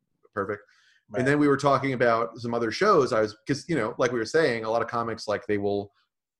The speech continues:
Speaker 1: ask me what I'm shooting and be like, "What's good? Like, what do you recommend I should go for?"
Speaker 2: Right.
Speaker 1: And it's not like Moses Storm needs my help or recommendations for anything, but we were just chatting about it 'cause I work with him a lot. Um, and I was like, "I'm shooting my favorite show. It's tomorrow.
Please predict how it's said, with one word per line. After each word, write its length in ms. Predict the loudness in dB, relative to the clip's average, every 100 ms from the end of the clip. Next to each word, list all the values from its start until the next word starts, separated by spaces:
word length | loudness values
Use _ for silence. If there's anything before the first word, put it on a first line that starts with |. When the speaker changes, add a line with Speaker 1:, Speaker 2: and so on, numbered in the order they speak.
| -4
Speaker 1:
ask 240 | 2 2 2
me 80 | 2
what 120 | 2
I'm 80 | 2
shooting 420 | -2 2 2 0
and 80 | -4
be 60 | -2
like, 180 | -2
"What's 220 | -2 -4 0
good? 320 | 0 2 2
Like, 140 | 0
what 80 | -2
do 40 | -2
you 80 |
recommend 300 | -4 -4 -4
I 40 | -6
should 200 | -8 -2
go 160 | -2
for?" 400 | 0 -2 -2 -4 -10 _ _
Speaker 2:
Right. 200 | -14 -8 -2
Speaker 1:
And 240 | -2 -2
it's 100 | -2
not 120 | 0
like 120 | 0
Moses 300 | 0 0 -2
Storm 240 | -4 -6 -4
needs 240 | -6 -6
my 140 | -6 -6
help 260 | -4 -4
or 140 | -6 -6
recommendations 500 | -8 -8 -6 -8 -8
for 100 | -8
anything, 300 | -8 -8 -10
but 80 | -10
we 60 | -8
were 60 | -10
just 140 | -10
chatting 300 | -6 -4 -4
about 240 | -4 -4 -4
it 120 | -4
'cause 120 | -6
I 40 | -4
work 160 | -4
with 80 | -4
him 80 | -8
a 40 |
lot. 260 | -6 -6 -8 -10 _ _ _ _ -4
Um, 440 | 2 2 2 -2 -4
and 160 | -2 2
I 80 |
was 140 | 2 2
like, 100 | -2
"I'm 120 | -2
shooting 260 | -2 -2 -2
my 100 | 0
favorite 240 | 0 0
show. 280 | 2 4 4
It's 100 | 0
tomorrow. 580 | -4 0 2 2 -2